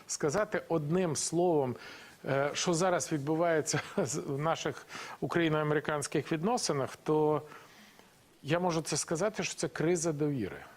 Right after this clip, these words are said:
Чомусь довіра за два-три місяці була знищена остаточно. Сторони не довіряють тому, що вони кажуть. І сторони якось різко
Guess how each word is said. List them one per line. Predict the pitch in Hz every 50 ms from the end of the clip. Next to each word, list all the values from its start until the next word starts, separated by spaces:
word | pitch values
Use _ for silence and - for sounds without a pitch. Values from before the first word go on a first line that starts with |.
| - - - -
Чомусь | - - 165 147 143 180 233 247 180 131
довіра | 117 120 139 135 147 202 254 262 202 127 98 - - - - - - -
за | 123 117 113 151 160 151 147 143 127 - - - - - - - - - - - -
два-три | 147 131 120 123 160 190 185 - 180 170
місяці | 156 151 165 220 262 - - - 139 - - 117 104 - - - - - - -
була | - 127 143 170 180 185 185 180 - -
знищена | 143 117 127 131 147 175 196 185 - - - 196 180 180 180
остаточно. | 175 - - - 175 151 - - - - - - - - - - - - - - - - - - - - - - - - -
Сторони | - - - - - 185 196 208 208 202 190 190 190 180 160 - - - - - - -
не | - 147 151 165 190 202
довіряють | 175 202 196 180 190 185 175 170 151 135 127 120 - -
тому, | - 147 147 151 139
що | - - 143
вони | 131 123 120 110
кажуть. | - - 110 95 107 135 170 - - - - - - - - - - _ _ - - _ - - - - - - - - - - - -
І | -
сторони | - - - - 202 214 214 214 214 208
якось | 185 180 190 190 - 214 180 - - - - - - - - - - - - - - - - -
різко | 160 147 151 170 196 196 - - - 202 185